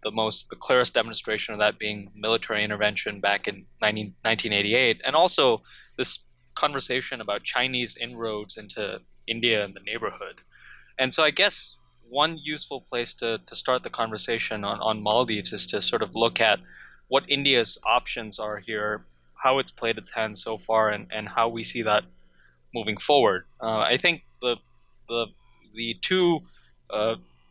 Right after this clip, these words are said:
ends of the spectrum that have been presented is, you know, on, on the one hand, India sitting by and seeing,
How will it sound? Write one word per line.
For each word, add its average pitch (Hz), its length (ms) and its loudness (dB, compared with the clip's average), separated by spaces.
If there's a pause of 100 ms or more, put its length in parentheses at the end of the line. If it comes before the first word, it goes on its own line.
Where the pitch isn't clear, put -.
(260)
ends 156 280 2
of 131 100 -4
the 123 80 -2
spectrum 127 760 -2 (200)
that 117 120 -4
have 117 100 -4
been 107 160 -12
presented 139 500 2
is, 107 200 -6
you 120 60 -14
know, 107 140 -6
on, 107 120 -10
on 113 180 -8
the 113 80 -8
one 131 220 2
hand, 123 280 0
India 120 600 2 (560)
sitting 131 420 0
by 110 360 4
and 107 240 -6
seeing, 110 540 -8